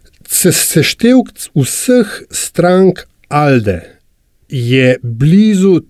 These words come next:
trideset odstotkov, devetindvajset celih štiriindevetdeset ali nekaj takega. To, to, to, to je nevarno blizu štirih mandatov,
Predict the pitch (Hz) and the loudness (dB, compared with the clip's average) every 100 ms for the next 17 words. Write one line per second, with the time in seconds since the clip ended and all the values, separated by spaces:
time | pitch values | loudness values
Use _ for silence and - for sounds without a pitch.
0 | _ - 170 170 - - 127 - 139 - | _ 0 2 2 0 -4 -4 0 0 0
1 | 104 104 151 190 175 156 165 160 156 135 | -4 0 0 0 0 0 0 0 -2 -2
2 | - 151 135 127 123 117 131 113 123 120 | -2 -2 0 0 -2 -2 -4 -4 -4 -2
3 | 113 110 - 95 90 92 - 208 - 190 | -4 -4 -6 -6 -8 -6 -2 -2 -2 -2
4 | 233 208 247 240 202 175 160 226 247 185 | -2 0 0 2 4 4 2 0 0 0
5 | 220 208 - 208 196 151 123 131 131 110 | -2 -2 -2 0 0 0 -2 -2 -2 -4